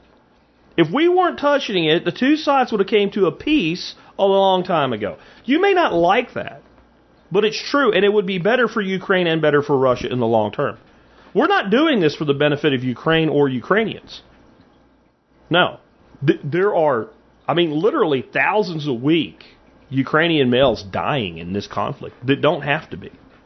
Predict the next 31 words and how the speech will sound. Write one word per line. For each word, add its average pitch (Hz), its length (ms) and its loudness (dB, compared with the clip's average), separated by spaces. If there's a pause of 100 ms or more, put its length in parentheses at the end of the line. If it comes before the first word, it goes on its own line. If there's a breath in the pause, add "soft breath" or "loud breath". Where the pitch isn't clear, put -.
(440 soft breath)
The 143 100 2
country 220 400 0
is 147 80 -4
being 151 220 -2
torn 165 220 0
apart, 165 360 0
and 127 200 -2
we 214 180 0
don't, 156 340 -2
when 131 100 0
I 143 60 2
say 262 160 -2
we, 233 160 2
I 160 80 2
mean, 143 260 0
back 147 200 -2
to 202 100 0
the 185 100 -6
oligarchs 254 720 0 (400 loud breath)
and 139 140 2
the 123 60 2
people 208 320 0
in 214 80 2
power 214 220 2
and 202 80 0
government, 180 380 0 (140)
we 175 140 2
don't 226 240 0
care 196 340 2
about 120 320 -4
that. 90 280 -10